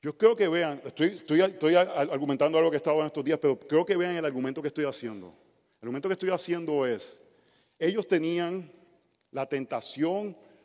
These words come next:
de moverse al judaísmo. Nosotros tenemos la tentación de movernos al humanismo. Y es buscar formas alternas de redención.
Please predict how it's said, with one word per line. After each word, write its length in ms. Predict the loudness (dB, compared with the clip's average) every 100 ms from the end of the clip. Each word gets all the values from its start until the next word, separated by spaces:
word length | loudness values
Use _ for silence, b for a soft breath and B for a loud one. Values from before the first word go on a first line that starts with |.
| -6
de 160 | -4
moverse 760 | -2 0 2 2 2 0 0 -2
al 120 | -6
judaísmo. 680 | -4 -2 -2 -2 -6 -8 -14 -16 b b
Nosotros 420 | -10 -6 -6 -8 -4
tenemos 320 | -4 -2 -2
la 140 | -4
tentación 500 | -6 -8 -8 -8 -4
de 120 | -2
movernos 560 | -2 -4 -6 -6 -8 -10 B B
al 120 | -10
humanismo. 560 | -6 -6 -8 -10 -14 -20 _ _ _ _ _ _ _ _ _ _ -6
Y 120 | -4
es 80 | -2
buscar 400 | -4 -2 -4 -4 -12 -2
formas 460 | 0 0 -4 -6 -12
alternas 800 | -14 -2 -2 0 -4 -8 -10 -18
de 100 | -16
redención. 680 | -10 -8 -8 -10 -10 -10 -12